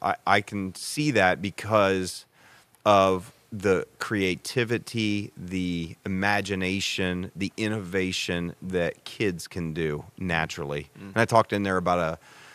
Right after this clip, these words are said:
Speaker 1: a, um, um, a study that was done by George
Speaker 2: Yeah.
Speaker 1: Land, uh, and, um, and Beth Harmon that did a study back in the sixties for nasa.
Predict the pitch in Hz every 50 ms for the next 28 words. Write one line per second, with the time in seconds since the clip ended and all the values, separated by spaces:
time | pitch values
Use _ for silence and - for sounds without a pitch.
0 | - _ - - 92 85 82 82 80 78 78 82 - - _ _ _ _ - 76
1 | 73 67 - - 71 87 107 107 - - _ _ - - _ - - 87 85 80
2 | 78 76 76 - - - - _ _ _ - - - - - 107 95 92 90 69
3 | 87 87 87 90 87 87 85 85 82 87 92 90 87 101 101 90 87 85 82 80
4 | 82 78 - - - - - - 85 82 80 76 78 - _ - _ - - -
5 | _ _ - 85 85 80 78 76 73 76 - - 82 80 78 73 73 80 - 90
6 | 87 78 87 82 - - 87 87 82 82 82 82 80 65 62 80 92 80 85 82
7 | 76 65 - - - - 95 87 85 85 80 80 82 - 82 80 76 - - 80
8 | 76 - - - 78 76 76 - - - 85 80 76 - - 92 90 80 78 78
9 | 78 - - 73 76 78